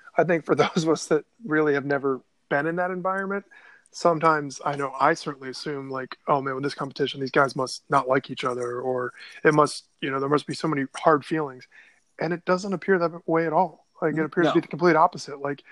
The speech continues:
Speaker 1: they're competing, but the guys ahead of them, they're pulling for 'em. And really that, that big, the team attitude that every coach says they want to have and the team first. I don't know. It's, it's very early in the season, but we've seen some reasons to think that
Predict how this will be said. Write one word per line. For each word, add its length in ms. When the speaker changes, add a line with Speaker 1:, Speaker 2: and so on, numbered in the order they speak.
Speaker 1:
they're 120
competing, 500
but 140
the 80
guys 260
ahead 200
of 80
them, 120
they're 100
pulling 320
for 220
'em. 100
And 120
really 300
that, 220
that 160
big, 220
the 100
team 300
attitude 600
that 140
every 180
coach 340
says 300
they 100
want 280
to 120
have 480
and 300
the 60
team 260
first. 400
I 60
don't 160
know. 240
It's, 200
it's 260
very 420
early 260
in 60
the 80
season, 320
but 140
we've 120
seen 220
some 160
reasons 340
to 100
think 260
that 160